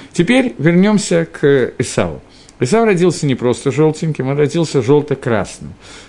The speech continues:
Настолько, что одно из его имен — это Идом Красный. Так вот, поскольку Исав родился красным, то, говорит Рухаим, Яко-, э, Ицхак Авину решил, что ему нельзя делать заповедь обрезания, поскольку у него плохая свертанность крови, кровь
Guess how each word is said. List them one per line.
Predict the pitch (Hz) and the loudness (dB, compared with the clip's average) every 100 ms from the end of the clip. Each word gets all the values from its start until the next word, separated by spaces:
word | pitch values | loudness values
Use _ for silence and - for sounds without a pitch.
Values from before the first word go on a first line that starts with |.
| - | -2
Настолько, | 127 - 220 233 - | 0 2 0 0 0
что | 127 - 123 | -4 0 0
одно | 139 151 | 2 0
из | 107 | 2
его | 117 110 104 | 2 2 2
имен — | 160 202 202 - | 2 2 -2 -4
это | 131 120 | 0 0
Идом | 98 98 98 175 170 | 0 2 4 4 2
Красный. | - 117 107 - - 69 - - - - - | -2 -2 -2 -4 -14 -18 -20 -20 -20 -20 -4
Так | 151 202 | -2 2
вот, | 214 208 - | 0 0 -4
поскольку | 131 - 233 226 165 | -4 0 0 2 0
Исав | 147 185 170 | 2 0 0
родился | 131 104 95 92 - | -2 -2 -4 -6 -10
красным, | - 113 107 95 - 123 139 - - - | -4 0 0 -2 -8 -12 -12 -20 -20 -2
то, | 165 147 - - | 2 2 0 -10
говорит | 101 123 151 175 | -2 2 4 2
Рухаим, | 120 113 170 185 190 185 - - 127 | 0 -2 0 0 -2 -6 -16 -4 0
Яко-, | 131 214 214 | 0 2 2
э, | 143 135 131 123 | 4 4 4 2
Ицхак | 117 - 180 160 | -2 -4 -2 0
Авину | 147 190 190 | 2 2 0
решил, | 147 131 175 | -2 -2 -2
что | 156 143 | -2 0
ему | 131 | 0
нельзя | 131 131 110 143 120 | 2 0 2 2 2
делать | 95 92 90 | 0 -4 -2
заповедь | 113 92 87 87 | -2 -2 -6 -6
обрезания, | 90 92 104 170 170 151 | -4 -4 -2 -2 -2 -4
поскольку | 113 - 151 151 | -6 -2 -4 0
у | 117 | 0
него | 113 147 147 - - - - - - | 4 2 2 -6 -20 -20 -20 -18 -8
плохая | - 120 151 135 | -2 0 2 0
свертанность | - 110 85 98 - | 0 -2 -2 -6 -4
крови, | 175 196 170 | 0 2 2
кровь | 147 160 | 2 0